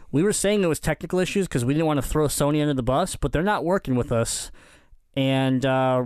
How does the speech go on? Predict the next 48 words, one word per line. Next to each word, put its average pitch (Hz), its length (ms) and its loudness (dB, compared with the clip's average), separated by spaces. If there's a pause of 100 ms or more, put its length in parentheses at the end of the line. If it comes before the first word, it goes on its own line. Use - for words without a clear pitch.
(100)
we 139 100 0
can't 196 340 -2
do 202 160 2
it 135 120 -2
because 135 320 -2
Sony 143 260 2
won't 139 220 0
let 139 180 2
us." - 360 -12 (640)
I 127 60 0
mean, 139 360 2 (360)
if 127 120 0
I 175 160 4
was 247 100 2
a 220 60 -2
developer, 151 440 0
that's 160 200 0
exactly 175 420 0
what 151 140 2
I 143 120 2
would 127 180 0
do. 127 280 -4
I'd 110 100 -4
be 143 180 -4 (180)
trying 175 220 0
to 220 40 -2
give 214 160 2
them 202 200 0
the 175 120 0
benefit 202 300 0
of 180 60 0
the 175 80 -4
doubt, 226 340 2
and 170 120 -2
then 185 120 2
when 175 120 2
they're 190 120 0
coming 220 240 0
around 208 320 2
just 175 200 -2
saying 156 360 2
no, 180 380 2 (520)
then 170 240 2
I'm 175 140 0
gonna 214 160 2
tell 190 260 0
the 233 100 -6
truth. - 480 -2